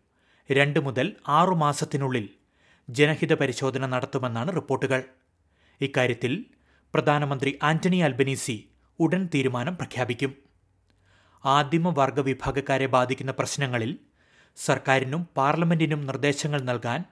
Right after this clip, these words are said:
ഭരണഘടനാപരമായ അധികാരങ്ങളുള്ള സ്വതന്ത്ര ഉപദേശക സമിതിയാണ് വോയിസ് ടു പാർലമെന്റ്. അതേസമയം, മറ്റൊരു സുപ്രധാന ബിൽ സെനറ്റിൽ പരാജയപ്പെട്ടത് ലേബർ സർക്കാരിന് കനത്ത തിരിച്ചടിയായി. ഹൗസിംഗ്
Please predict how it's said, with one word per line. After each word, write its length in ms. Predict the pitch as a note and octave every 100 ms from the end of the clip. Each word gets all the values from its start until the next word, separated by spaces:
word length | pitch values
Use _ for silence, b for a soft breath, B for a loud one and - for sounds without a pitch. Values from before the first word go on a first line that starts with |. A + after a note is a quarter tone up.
| b b b b b b -
ഭരണഘടനാപരമായ 1000 | E3+ F#3 G3 F#3 F3+ F3 E3 E3+ D#3+ -
അധികാരങ്ങളുള്ള 880 | C3+ C#3+ C#3+ D3 D3 C#3 C3 E3 - -
സ്വതന്ത്ര 460 | - D3 D#3+ F#3 -
ഉപദേശക 440 | C#3 C#3 C3+ C#3+
സമിതിയാണ് 680 | C#3 - C3+ B2+ B2 A2 D3+ A3 b b b b C3
വോയിസ് 340 | C3+ C#3+ -
ടു 160 | E3+ -
പാർലമെന്റ്. 500 | B2+ B2 B2 B2 A2+ - _ _ _ _ _ _ _ _ _ b b b -
അതേസമയം, 640 | B2+ C3 C#3 A#2+ A2+ F3 - b b b b
മറ്റൊരു 340 | D#3 G3 A#3 A3
സുപ്രധാന 560 | - - D#3+ E3+ E3
ബിൽ 260 | C#3 C#3 C#3+
സെനറ്റിൽ 420 | - D3 D#3+ F3
പരാജയപ്പെട്ടത് 840 | E3 C#3 C#3 C#3 D3+ D3 C#3 A#2+ - _ b b b -
ലേബർ 260 | C#3+ D3+
സർക്കാരിന് 600 | D#3 D3+ - B2+ A#2 C#3+ A#3 _
കനത്ത 280 | E3 E3 E3+
തിരിച്ചടിയായി. 720 | F3+ C#3+ C3 B2 A#2+ A#2 C#3 - _ _ _ b b b b b
ഹൗസിംഗ് 480 | - D#3 E3 G3+ F#3+